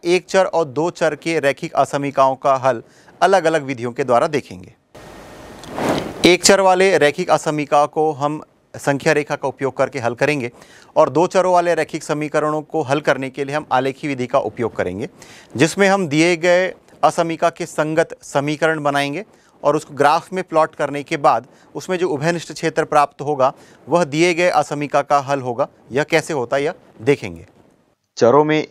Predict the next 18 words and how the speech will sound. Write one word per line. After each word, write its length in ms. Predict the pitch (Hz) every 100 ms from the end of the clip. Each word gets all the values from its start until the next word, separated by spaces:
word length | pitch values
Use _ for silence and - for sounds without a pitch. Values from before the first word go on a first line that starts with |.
| -
एक 200 | 135 -
ऐसा 400 | 107 107 - 147 -
एक 180 | 127 123
घातीय 440 | 101 104 104 127
संबंध 500 | 123 110 110 95 85 _ _ _ _ 101
जो 220 | 104 120
चिन्हों 420 | 143 139 131 123 _ _ _ _ -
less 280 | 104 127 123
than, 240 | 135 131 131 -
greater 220 | 110 113 120
than, 200 | 117 135 _ _ _ _ _ _ 92
less 280 | 113 131
than 140 | 139 143
or 200 | 131 131
equal 240 | 139 123 113
to 100 | 110 _ _
या 240 | 95 101 135
फिर 240 | - 131